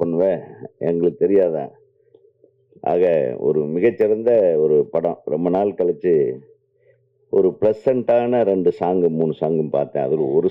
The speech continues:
சாங்கு மிரட்டிடுச்சு. முதல் சாங்கே வந்து நம்மளை அப்படியே,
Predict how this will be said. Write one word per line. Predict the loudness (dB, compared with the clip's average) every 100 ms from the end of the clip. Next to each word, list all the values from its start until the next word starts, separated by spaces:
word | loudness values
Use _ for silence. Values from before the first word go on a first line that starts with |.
| -2
சாங்கு | -4 -4
மிரட்டிடுச்சு. | -4 -4 -2 -4 -4 -8
முதல் | -4 -2 -2 -2
சாங்கே | -4 0 0
வந்து | 0 2 2 0 -8 _ _ _ _ _ _ -20 -8
நம்மளை | -4 -2
அப்படியே, | -2 -2 -2